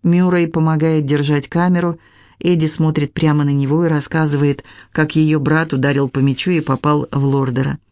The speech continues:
Как тот не отдал мяч, и Джек побежал за ним. Как Лордер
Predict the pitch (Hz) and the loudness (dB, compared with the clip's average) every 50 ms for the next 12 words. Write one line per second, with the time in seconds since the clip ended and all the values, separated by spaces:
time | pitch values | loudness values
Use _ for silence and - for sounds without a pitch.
0 | _ _ _ _ _ _ - 208 208 202 - - 226 - - 190 175 165 160 156 | _ _ _ _ _ _ -2 -2 -2 -2 0 -2 -2 0 0 0 0 0 0 0
1 | 147 135 156 151 151 151 151 151 147 143 - - - - - - - - - 170 | 0 0 0 2 2 2 2 0 -2 -2 -6 -10 -14 -16 -20 -20 -10 -4 -2 -2
2 | 147 135 165 165 160 - 160 147 147 143 135 147 147 147 143 143 147 143 143 139 | 0 0 0 -2 0 0 0 0 0 0 0 0 0 0 0 0 0 0 0 0
3 | 139 139 139 - _ _ _ - - _ - 220 220 220 202 175 170 170 165 165 | 0 -2 -4 -6 _ _ _ -20 -16 _ -4 -2 -2 0 0 0 0 0 0 0
4 | 160 165 165 | 0 0 -2